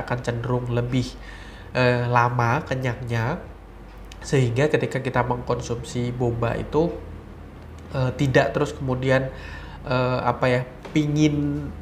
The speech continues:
eh, mengkonsumsi bobanya dalam jumlah yang banyak atau jumlah yang terlalu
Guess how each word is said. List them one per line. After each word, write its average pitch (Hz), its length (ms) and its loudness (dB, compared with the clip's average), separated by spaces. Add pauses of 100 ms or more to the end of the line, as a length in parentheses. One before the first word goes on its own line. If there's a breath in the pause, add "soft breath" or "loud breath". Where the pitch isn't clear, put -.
(160)
eh, 127 280 2
mengkonsumsi 131 800 0
bobanya 127 480 2
dalam 123 320 2
jumlah 120 400 2
yang 120 300 0
banyak 120 400 2
atau 127 320 -2
jumlah 123 320 0
yang 123 240 0
terlalu 127 880 4